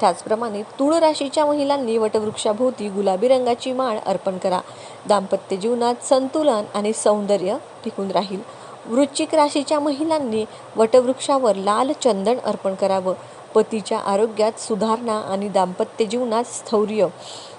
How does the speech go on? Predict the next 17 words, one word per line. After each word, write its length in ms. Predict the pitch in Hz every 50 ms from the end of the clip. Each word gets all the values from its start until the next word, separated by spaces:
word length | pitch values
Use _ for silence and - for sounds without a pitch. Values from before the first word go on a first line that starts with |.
| - - - -
त्याचबरोबर 560 | - 208 190 185 - 214 233 240 208 226 233 233
धनु 380 | 202 233 226 226 226 277 330
राशीच्या 500 | 370 359 339 - - 285 269 320 302 311
महिलांनी 680 | - 254 269 240 208 226 254 285 302 302 262 220 220 233 262 - - - - - - - -
वटवृक्षाच्या 800 | 226 247 247 302 302 294 311 302 - - 330 294 294 - 294 294
मुळाशी 520 | 294 226 226 233 240 254 254 - 214 175 - - - - - - - - - - -
पिवळं 340 | 262 269 254 262 277 294 311
फूल 280 | 311 - - 285 294 285 -
अर्पण 360 | - 202 185 180 - 190 190
करायचं 440 | 185 - 190 185 185 185 180 - 185
आहे. 240 | 175 170 185 190 185 202 - - - - - - -
धार्मिक 340 | 240 226 214 208 226 285 277 - -
समर्पण 520 | 302 262 240 262 285 294 - 269 220 202 190
आणि 180 | - 190 196
दाम्पत्य 560 | 202 185 190 190 196 - 240 233 - - 262
जीवनात 360 | 247 240 269 262 240 190 190 196 - -
आनंद 380 | - 185 185 202 226 233 220